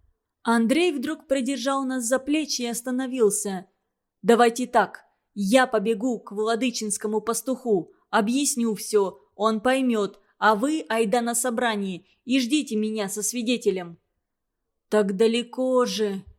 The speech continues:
не успеешь», заметил я. «У дяди Павла мотоцикл есть, мигом примчимся». И, помахав нам с Вовкой рукой, Андрей побежал к Владычинскому пастбищу. Около красного уголка фермы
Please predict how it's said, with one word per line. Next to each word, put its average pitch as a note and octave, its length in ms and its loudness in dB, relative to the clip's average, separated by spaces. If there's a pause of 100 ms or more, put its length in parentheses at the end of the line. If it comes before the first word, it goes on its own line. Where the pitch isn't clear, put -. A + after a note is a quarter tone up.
не C4 160 2
успеешь», C4 1000 -2 (220)
заметил G#3 640 0
я. G3 340 -4 (720)
«У G#3 140 2
дяди G#3+ 280 6
Павла G#3+ 500 -2
мотоцикл A3 680 0
есть, F#3 460 -4 (180)
мигом A3+ 460 0
примчимся». G3+ 840 -4 (680)
И, E4+ 140 6
помахав C4+ 640 -2
нам A#3 220 -4
с - 140 -4
Вовкой G#3+ 400 0
рукой, B3 500 -2 (280)
Андрей A3 460 2
побежал C4 600 -2
к - 100 -20
Владычинскому A3 960 0
пастбищу. F#3+ 880 -6 (800)
Около D#4+ 480 2
красного B3+ 600 -4
уголка G#3 640 -2
фермы B3+ 640 -4